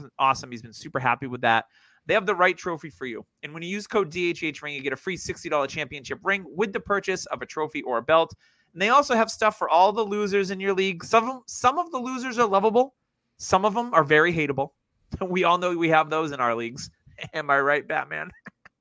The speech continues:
<laughs> Anywho, once again, that's co-, code D H H ring for that free ring at checkout. And if you're listening, you know who you are. All right. Tyler, kick us off. What do you wanna talk about from this week? What's on the, what's on the top of your red head?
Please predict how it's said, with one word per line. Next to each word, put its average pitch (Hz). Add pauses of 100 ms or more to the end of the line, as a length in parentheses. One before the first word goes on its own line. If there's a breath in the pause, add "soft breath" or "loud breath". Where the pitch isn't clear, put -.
(140)
<laughs> - (240 loud breath)
Anywho, 135 (580 loud breath)
once 247
again, 208
that's 220
co-, 233
code 208
D 185
H 196
H 175
ring 147
for -
that 135
free 135
ring 117
at 117
checkout. 110
And 143
if 139
you're 165
listening, 185 (360)
you 170
know 120
who 95
you 90
are. -
All 160
right. 120 (580)
Tyler, 185
kick 339
us -
off. 123
What 202
do 247
you 262
wanna 226
talk 175
about 147
from 131
this 117
week? 110
What's 208
on 214
the, 175
what's 208
on 208
the 170
top 165
of 139
your 135
red 117
head? 107